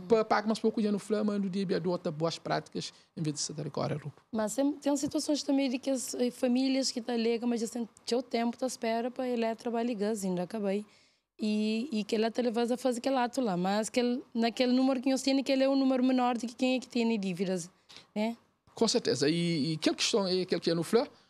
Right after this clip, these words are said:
Speaker 1: não se acelera, mas não falei, né, dois mil e vinte e dois, no, no, no, no fazia dois mil e seiscentos ligação, né, dois mil e vinte e três,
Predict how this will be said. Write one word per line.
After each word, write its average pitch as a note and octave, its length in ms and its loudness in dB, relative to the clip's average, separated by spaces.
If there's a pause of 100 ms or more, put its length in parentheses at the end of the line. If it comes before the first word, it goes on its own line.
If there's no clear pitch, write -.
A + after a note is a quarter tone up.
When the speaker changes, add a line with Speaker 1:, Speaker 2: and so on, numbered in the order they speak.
(120)
Speaker 1:
não A#3+ 200 6
se - 140 0
acelera, D3 680 2
mas E3 120 2
não E3 60 0
falei, D#3 200 0
né, D#3+ 100 0
dois D#3 200 0
mil D#3+ 160 0
e D#3+ 460 -2
vinte D3+ 240 -2
e D#3 40 -4
dois, D#3+ 340 0 (360)
no, E3 380 2
no, E3 240 0
no, E3+ 360 2
no F3 100 4
fazia D#3+ 360 2
dois D3+ 400 0
mil G3+ 120 2
e F#3+ 60 0
seiscentos D#3 540 0
ligação, D3+ 500 0 (380)
né, F3+ 100 2
dois F3 200 -2
mil F#3+ 160 2
e F3+ 60 0
vinte F3+ 300 0
e - 40 -20
três, - 460 -2